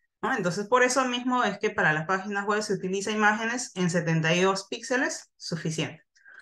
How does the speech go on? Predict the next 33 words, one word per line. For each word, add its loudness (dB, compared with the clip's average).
¿Ya? -2
Entonces, 0
¿por 4
qué 6
se 2
habla 8
de 6
píxeles? -6
¿No? 0
Eh, 2
cuando 6
hablamos 6
de 2
píxeles, 0
hablamos 0
de 0
la 2
unidad 0
mínima -2
de 0
información -2
de 0
color 2
de 0
una 2
imagen, -4
¿sí? -2
Ahora 8
les 4
voy 4
a 4
explicar 0
ello. -6